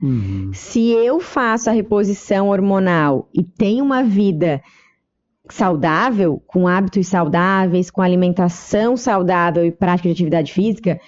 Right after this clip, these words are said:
Speaker 2: a reposição hormonal não vai me engordar. Só que se eu fizer reposição hormonal e manter um sedentarismo, manter uma alimentação inadequada, ficar beliscando o dia inteiro, eu vou engordar.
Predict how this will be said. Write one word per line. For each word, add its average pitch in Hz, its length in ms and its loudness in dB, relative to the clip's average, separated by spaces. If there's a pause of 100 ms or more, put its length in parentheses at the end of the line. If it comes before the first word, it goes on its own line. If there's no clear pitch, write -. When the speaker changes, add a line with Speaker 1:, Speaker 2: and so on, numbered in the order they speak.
(240)
Speaker 2:
a 170 120 0
reposição 190 560 0
hormonal 170 540 0
não 240 240 0
vai 156 220 0
me 151 60 0
engordar. 180 500 0 (420)
Só 185 200 -2
que 170 100 -8
se - 180 -4
eu 240 140 0
fizer 247 380 -2
reposição 220 680 0
hormonal 202 640 2 (300)
e 190 100 0
manter 214 640 2
um 226 120 2
sedentarismo, 185 1200 0 (320)
manter 208 560 2
uma 226 140 2
alimentação 202 600 0
inadequada, 175 840 2
ficar 220 420 -2
beliscando 208 720 2
o 190 40 2
dia 175 160 2
inteiro, 185 580 2 (200)
eu 208 140 0
vou 156 140 -2
engordar. 180 520 0